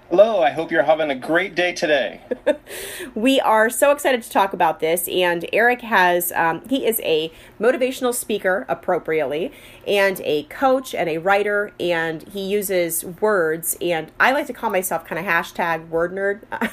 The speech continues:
Speaker 2: I love words, and, but I have to say, I am nowhere near as physically active as this man. So somebody who has married books and activity, I'm bowing down to you in, <laughs> in respect.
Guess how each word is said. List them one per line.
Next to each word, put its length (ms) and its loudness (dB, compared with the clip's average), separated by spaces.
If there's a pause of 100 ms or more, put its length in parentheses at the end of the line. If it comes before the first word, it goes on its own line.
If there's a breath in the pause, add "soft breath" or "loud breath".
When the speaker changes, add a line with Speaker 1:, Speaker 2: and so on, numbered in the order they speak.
(100)
Speaker 2:
I 300 6
love 320 2
words, 420 2 (360 loud breath)
and, 300 0
but 120 4
I 100 4
have 240 2
to 80 -4
say, 460 4
I 120 2
am 260 0
nowhere 420 2
near 260 0
as 260 -2
physically 480 -2
active 600 0
as 220 0
this 220 -2
man. 280 -4
So 360 2
somebody 440 0
who 80 4
has 200 2
married 400 0
books 300 0
and 140 2
activity, 680 0 (280 loud breath)
I'm 180 0
bowing 380 2
down 280 4
to 140 -10
you 240 2
in, 260 -4
<laughs> 100 -16
in 360 4 (100)
respect. 560 0